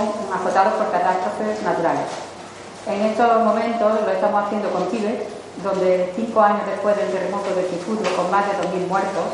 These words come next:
doce mil heridos y más de cien mil damnificados, todavía hay muchas personas que siguen viviendo en campos de refugiados, en tiendas de campaña, con temperaturas extremas en un país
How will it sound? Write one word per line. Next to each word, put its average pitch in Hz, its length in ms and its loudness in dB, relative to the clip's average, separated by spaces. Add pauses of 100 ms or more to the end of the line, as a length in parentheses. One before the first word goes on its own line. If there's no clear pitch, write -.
(460)
doce 190 260 2
mil 208 140 4
heridos 202 420 2 (100)
y 190 60 -4
más 196 140 0
de 190 100 -4 (100)
cien 175 140 -2
mil 208 200 -2 (120)
damnificados, 180 680 0 (540)
todavía 214 360 6
hay 214 120 4
muchas 214 220 0
personas 202 360 -4
que 190 120 -4
siguen 214 340 0
viviendo 196 400 0
en 185 80 -2
campos 185 380 0
de 190 120 0
refugiados, 190 480 0 (240)
en 165 80 -2
tiendas 196 300 0
de 196 60 -2
campaña, 190 600 2 (400)
con 185 160 0
temperaturas 185 680 2
extremas 190 560 0
en 190 80 -4
un 185 120 -4
país 180 280 0